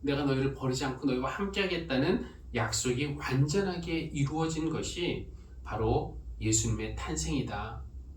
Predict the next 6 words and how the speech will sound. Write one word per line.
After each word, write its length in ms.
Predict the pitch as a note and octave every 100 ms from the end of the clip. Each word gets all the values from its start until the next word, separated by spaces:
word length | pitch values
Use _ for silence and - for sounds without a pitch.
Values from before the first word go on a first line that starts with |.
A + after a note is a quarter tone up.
| -
라고 240 | A2+ A2 A#2
마태는 600 | G#2 - - A#2 A2 A2+
우리에게 800 | G#2 G2+ G2+ A#2 A2 D3 - - -
전해주고 580 | - A2 A2+ A#2 A2 G#2+
있는 200 | A2+ B2+
것입니다. 460 | A#2+ - - -